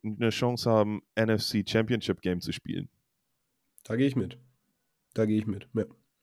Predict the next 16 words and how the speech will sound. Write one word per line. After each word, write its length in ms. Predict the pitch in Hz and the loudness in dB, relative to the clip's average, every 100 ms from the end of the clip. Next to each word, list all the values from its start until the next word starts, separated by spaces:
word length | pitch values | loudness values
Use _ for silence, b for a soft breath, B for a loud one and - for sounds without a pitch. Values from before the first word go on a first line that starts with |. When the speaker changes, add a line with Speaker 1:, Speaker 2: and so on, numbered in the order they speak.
| _ _ _ b b b b b b b - | _ _ _ b b b b b b b -2
Speaker 1:
Und 460 | 107 104 104 - | 2 2 0 0
auch 240 | 107 107 113 | 2 4 2
wenn 180 | 107 | 0
da 120 | 101 101 | 2 0
vorher 480 | - 113 107 110 | 2 4 4 4
dann 240 | 104 104 95 | 2 0 0
halt 220 | 104 104 | -2 0
die 460 | 104 98 98 95 - - | 0 0 0 -2 -6 -20
forty-niners 680 | - - 98 98 95 92 85 | -10 -2 -2 0 0 0 0
oder 160 | 90 98 | 0 0
die 200 | 104 98 | 0 0
Eagles 240 | 110 113 | 0 -2
im 100 | 101 | -2
Weg 180 | 92 92 | -4 -4
stehen. 260 | - 85 85 - _ _ _ _ _ _ _ _ _ _ _ | -6 -6 -8 -14 _ _ _ _ _ _ _ _ _ _ _
Speaker 2:
Ja. 200 | 110 | 2